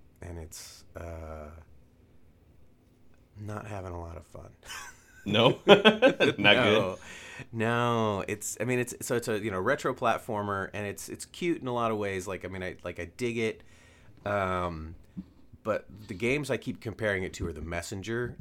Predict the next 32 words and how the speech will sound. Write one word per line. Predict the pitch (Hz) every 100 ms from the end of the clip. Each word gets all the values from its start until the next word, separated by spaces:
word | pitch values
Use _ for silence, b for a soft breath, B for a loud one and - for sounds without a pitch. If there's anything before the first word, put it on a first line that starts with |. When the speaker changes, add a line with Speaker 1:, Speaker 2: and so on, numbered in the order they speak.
| -
Speaker 1:
and | 87 82 78 73
Blasphemous. | 85 82 80 - 80 - - - -
Speaker 2:
Oh, | 87 80 87
okay, | 65 65
yeah. | 76 71 - - - _ _ _ - -
Speaker 1:
'Cause | 113 101
it's | 92
got, | - 123 127
like, | 110 107
a |
lot | 95 95 92
of, | 85
like, | 80 78 92 -
gore | 233 160 147 131 127 120 110 104
and | - 120
blood | 190 175 156 151 147 147 139 131 131
and, | 123
like, | 123 131 135
oh, | 196 170 151 151 139 143
evil, | 160 156 147
like, | 143 127
weird | 139 147 143 139
looking | 147 156 143
shit. | - 165 147 143 -
And |
it's | 113 95
Speaker 2:
Mm-hmm. |
Speaker 1:
like, | 104 90
you | 101
know, | 87 87 b b b b -
um, | 104 104 95 85 80 78 - - -
but, | 113 101 95 90